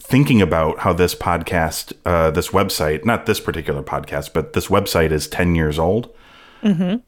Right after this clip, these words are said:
Speaker 1: And we started this particular podcast to begin with Fear the Walking Dead, which is now starting its seventh season.
Speaker 2: Yeah.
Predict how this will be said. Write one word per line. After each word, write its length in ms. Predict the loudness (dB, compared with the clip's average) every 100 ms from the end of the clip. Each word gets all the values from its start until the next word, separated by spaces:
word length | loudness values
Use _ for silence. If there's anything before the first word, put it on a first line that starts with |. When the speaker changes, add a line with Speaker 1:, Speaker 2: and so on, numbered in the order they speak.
| _
Speaker 1:
And 440 | 0 2 2 2 2
we 120 | 0
started 640 | 0 -2 2 2 4 2
this 480 | -2 -2 4 4 4
particular 640 | 0 -2 0 0 4 4
podcast 840 | 4 2 -2 -2 -2 0 -2 -8 -14 -18 -8
to 120 | -4
begin 380 | -2 2 2 4
with 260 | 2 0 -6
Fear 340 | -6 2 4 4
the 100 | 4
Walking 440 | 4 2 2 2
Dead, 380 | 4 2 0 -6 -14 -20 -20 -4
which 220 | 0 2
is 120 | 2 2
now 400 | 2 4 2 0
starting 480 | -4 0 2 4 2
its 160 | 0
seventh 580 | -4 0 0 4 2 0
season. 800 | -4 -2 2 4 4 4 4 0 -8 _ _ _ _
Speaker 2:
Yeah. 360 | 0 2 2